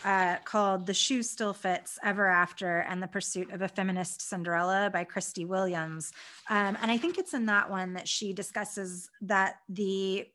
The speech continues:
fairy godmother role ten-, seems to be shared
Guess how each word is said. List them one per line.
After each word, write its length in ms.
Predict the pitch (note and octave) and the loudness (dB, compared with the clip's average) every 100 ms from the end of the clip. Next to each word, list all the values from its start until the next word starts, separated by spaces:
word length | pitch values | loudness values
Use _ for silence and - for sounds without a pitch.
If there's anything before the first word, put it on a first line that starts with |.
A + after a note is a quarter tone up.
| _ | _
fairy 680 | - - G#3+ G#3 G3+ G3 G3 F#3+ | -6 2 4 4 2 0 -2 4
godmother 560 | G3 G3 G3 F#3+ F#3 | 6 6 4 2 2
role 440 | F3+ F#3+ F#3+ F#3 F3+ | 2 2 2 2 0
ten-, 340 | - G3+ G3+ | -4 -4 -4
seems 480 | - - - A#3 A3 | -6 -8 0 2 2
to 100 | - | -2
be 220 | G3+ F#3 | -4 -2
shared 680 | F#3 - G3 F#3+ F#3+ F#3+ F#3+ | 0 0 2 2 2 2 0